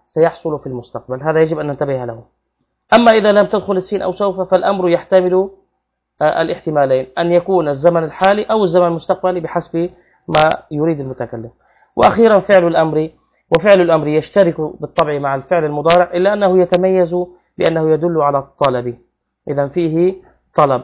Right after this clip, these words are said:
وهو أمر يميزه عن الماضي حتى وعن المضارع. نعم، الآن إخوتي، كما بدأنا مع الأسماء، عندما قمنا بتحديد خطوات محددة متتابعة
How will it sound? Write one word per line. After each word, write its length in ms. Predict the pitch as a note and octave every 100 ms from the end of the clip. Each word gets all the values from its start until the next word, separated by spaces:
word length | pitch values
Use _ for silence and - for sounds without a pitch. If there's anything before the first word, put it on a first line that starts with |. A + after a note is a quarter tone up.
| -
وهو 300 | D#3+ D3+ D3
أمر 300 | E3 D3+ D3
يميزه 480 | C#3 C#3+ D#3 C#3+ C#3
عن 120 | C3+
الماضي 360 | C3+ D3 D#3 D3+
حتى 420 | E3 - E3 E3+ C#3+
وعن 320 | C#3+ D#3+ E3 C#3
المضارع. 460 | B2+ A#2 G#2+ A2 _ _ _ _ _ _ _ _ _ _ _ _ _ _ G3+
نعم، 160 | C3 - _ _ _ _ _ - _ _ _ _ G3+
الآن 260 | A3 B3+
إخوتي، 500 | G#3 - E3 D#3+ D#3
كما 280 | - G#3+ G3
بدأنا 400 | E3+ D#3+ E3+ D#3+
مع 140 | D3+ C#3
الأسماء، 480 | C3 - C#3 B2 _ _ _ _ _ _ _ _ _ D3
عندما 300 | D3 C#3 C#3
قمنا 560 | - F3+ D3 C#3 C#3+ _ -
بتحديد 560 | C#3 C#3 C#3+ D3 D3 C#3
خطوات 540 | C#3+ C3+ C#3+ D#3 C#3+
محددة 640 | C3+ - D3+ D3 C#3+ D3+ - _ _ _ C#3+
متتابعة 840 | C3+ C3+ E3 D#3 C#3+ C3+ D3+